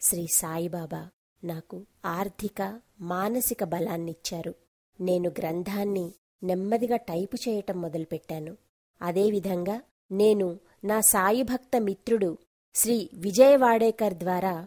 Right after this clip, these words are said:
పుణేలోని బాలోజ్ఞాన ప్రెస్కు చెందిన శ్రీ పు స సహస్రబుద్ధే ప్రూఫ్ రీడర్ శ్రీ ష నా సర్దేశ్ పాండేలను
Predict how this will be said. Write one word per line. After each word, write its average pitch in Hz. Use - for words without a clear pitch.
పుణేలోని 247
బాలోజ్ఞాన 214
ప్రెస్కు 190
చెందిన 180
శ్రీ 190
పు 233
స -
సహస్రబుద్ధే 185
ప్రూఫ్ 277
రీడర్ 185
శ్రీ 220
ష -
నా 185
సర్దేశ్ 208
పాండేలను 190